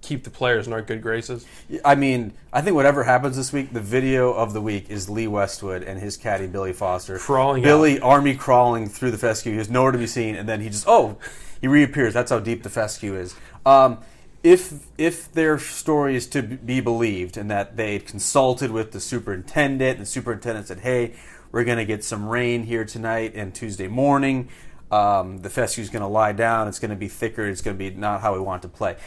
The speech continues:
Speaker 2: If that's actually true, the forecast hasn't really changed. They should have done that over the weekend and,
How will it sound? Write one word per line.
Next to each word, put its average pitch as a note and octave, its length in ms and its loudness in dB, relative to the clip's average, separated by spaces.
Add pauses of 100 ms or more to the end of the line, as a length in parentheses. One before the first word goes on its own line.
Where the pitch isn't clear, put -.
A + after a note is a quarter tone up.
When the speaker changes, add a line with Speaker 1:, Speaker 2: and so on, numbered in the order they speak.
(100)
Speaker 2:
If A#2+ 120 -2
that's D#3 280 4
actually B2+ 320 4
true, G#2+ 420 2 (800)
the B2+ 80 -4
forecast F3 400 4
hasn't G#2 260 -2
really G2+ 200 -6
changed. F#2 440 -12 (160)
They C3 100 0
should B2+ 180 0
have A#2+ 100 -2
done A2+ 240 2
that G#2 340 -4 (380)
over A#2 180 2
the A2+ 80 0
weekend G#2+ 640 -4
and, F#2 380 -8